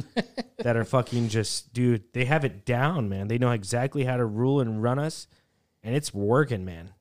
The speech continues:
Speaker 2: It's fucking working. All right, is it not? In the United States, or you, whatever country you fucking go to, you have the political elite dictatorship, whatever the fuck you wanna call it. We're in a dictatorship, man. We are.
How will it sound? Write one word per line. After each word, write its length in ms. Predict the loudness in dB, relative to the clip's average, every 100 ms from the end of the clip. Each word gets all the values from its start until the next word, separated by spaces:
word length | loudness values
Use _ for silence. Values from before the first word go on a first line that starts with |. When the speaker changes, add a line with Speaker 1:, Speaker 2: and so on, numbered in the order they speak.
| -12
Speaker 2:
It's 180 | -10 -10
fucking 420 | -6 -6 -4 -2
working. 400 | -2 -2 -10 -14 _ _ _ _ _ _ _ -2
All 60 |
right, 100 | 0
is 140 | 2 2
it 80 |
not? 320 | 0 -2 -4 -12 -20 _ _ _ _ _ _ -6
In 100 | 0
the 60 | 2
United 280 | 4 2 -2
States, 360 | 0 0 2
or 80 | 2
you, 260 | 4 2 0
whatever 420 | -2 0 2 0
country 340 | 0 -2 0
you 60 | -6
fucking 360 | -4 -6 -4 -2
go 120 | -4
to, 140 | -4 -6
you 240 | -2 -2
have 120 | 0
the 100 | -4
political 520 | -6 -2 -2 0 0
elite 320 | 0 0 -2 -4
dictatorship, 760 | -8 -4 -4 -4 -4 -6 -6
whatever 220 | -6 -4
the 80 | -4
fuck 300 | -6 -8 -6
you 40 | -10
wanna 120 | -8
call 200 | -8 -8
it. 60 | -10 -20 _ -2
We're 120 | 0
in 40 |
a 60 | 0
dictatorship, 720 | -4 -6 -4 -4 -6 -8 -12
man. 240 | -18 -18 -18 _ _ _ _ _ _ _ _ _ _ -6
We 160 | 2 2
are. 280 | 0 -6